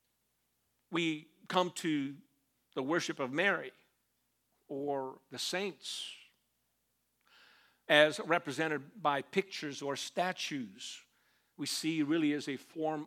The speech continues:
of idolatry. Now, I know this might be offensive to some people, but look, the Ten Commandments are clear.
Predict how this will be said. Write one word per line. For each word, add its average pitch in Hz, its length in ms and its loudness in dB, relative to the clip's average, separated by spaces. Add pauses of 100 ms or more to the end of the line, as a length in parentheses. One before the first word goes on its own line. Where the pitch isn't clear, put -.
of 135 160 -6
idolatry. 131 840 -6 (1160)
Now, 151 180 6
I 151 60 2
know 185 160 2
this 165 200 0
might 151 220 -2
be 147 60 -4
offensive 151 480 -6
to 127 60 -8
some 135 260 -8
people, 147 400 -10 (720)
but 139 240 -8
look, 180 200 -2 (2500)
the 139 80 -8
Ten 196 260 -2
Commandments 160 520 0
are 117 60 -10
clear. - 360 0